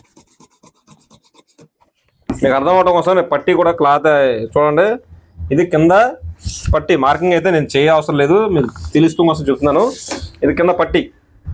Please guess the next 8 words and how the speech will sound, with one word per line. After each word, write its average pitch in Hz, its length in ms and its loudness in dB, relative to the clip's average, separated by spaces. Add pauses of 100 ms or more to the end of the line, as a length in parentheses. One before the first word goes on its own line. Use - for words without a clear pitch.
(360)
చూసారు 170 220 2
కదా, 180 100 2 (920)
ఇది 151 160 2
ఒకటి, 180 260 0 (280)
రెండు, 170 420 4 (220)
మూడు, 170 220 4 (640)
మొత్తం 151 220 0 (140)
మూడు 165 180 2